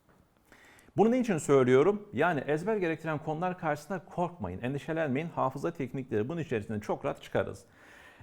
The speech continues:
Ege'nin körfezlerine baktığımız zaman kuzeyden güneye doğru Edremit, Dikili, Çandarlı, İzmir, Kuşadası, Güllük, Gökova.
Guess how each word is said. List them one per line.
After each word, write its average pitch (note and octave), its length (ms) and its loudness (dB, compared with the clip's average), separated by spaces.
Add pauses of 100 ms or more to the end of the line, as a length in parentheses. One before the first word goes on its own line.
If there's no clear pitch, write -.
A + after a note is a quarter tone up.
Ege'nin G#3+ 360 4
körfezlerine D3 760 4
baktığımız E3 480 0
zaman B2 220 2
kuzeyden E3+ 400 -4
güneye D#3 280 -4
doğru G#2+ 160 2
Edremit, C#3+ 540 -4
Dikili, C3 340 -4
Çandarlı, C#3 560 -2
İzmir, C3+ 520 -4
Kuşadası, C#3 540 -4
Güllük, D#3+ 640 -2
Gökova. F2+ 480 -4